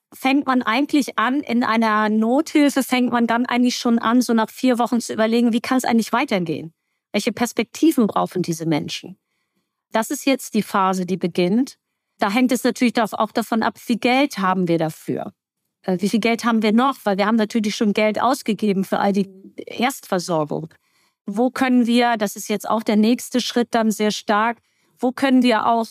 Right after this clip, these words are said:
ähm, sogenannte Kofinanzierung, also Gelder von der deutschen Bundesregierung, ähm, von der Europäischen Kommission,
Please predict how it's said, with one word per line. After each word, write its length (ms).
ähm, 340
sogenannte 480
Kofinanzierung, 1120
also 440
Gelder 440
von 200
der 200
deutschen 480
Bundesregierung, 1080
ähm, 360
von 200
der 140
Europäischen 580
Kommission, 840